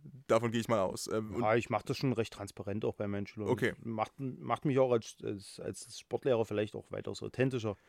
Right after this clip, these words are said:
Speaker 1: Das ist nämlich meine Frage, ne? Wie haben die denn reagiert? Du kommst zurück und bist Weltmeister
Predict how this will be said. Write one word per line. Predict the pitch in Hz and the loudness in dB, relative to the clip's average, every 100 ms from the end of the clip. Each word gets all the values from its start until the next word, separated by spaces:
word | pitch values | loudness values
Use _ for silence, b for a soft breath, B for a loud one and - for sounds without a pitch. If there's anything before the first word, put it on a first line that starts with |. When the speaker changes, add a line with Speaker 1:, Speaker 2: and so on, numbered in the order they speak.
| b b b b b | b b b b b
Speaker 1:
Das | 139 - | 6 4
ist | 139 | 2
nämlich | 156 147 | 2 4
meine | 147 135 120 | 6 6 4
Frage, | - 135 110 | 6 6 6
ne? | 113 131 123 | 6 4 4
Wie | 156 | 0
haben | 139 139 139 | 4 4 4
die | |
denn | 131 127 | 2 6
reagiert? | 123 110 120 113 | 6 6 4 2
Du | |
kommst | 113 143 175 - | 4 4 6 6
zurück | 147 135 160 | 8 8 8
und | 127 117 | 2 4
bist | 135 - - - - - _ _ - | 2 2 -8 -18 -20 -20 _ _ -8
Weltmeister | 113 123 170 - 107 101 - 123 127 175 | 6 8 8 8 4 4 4 4 4 0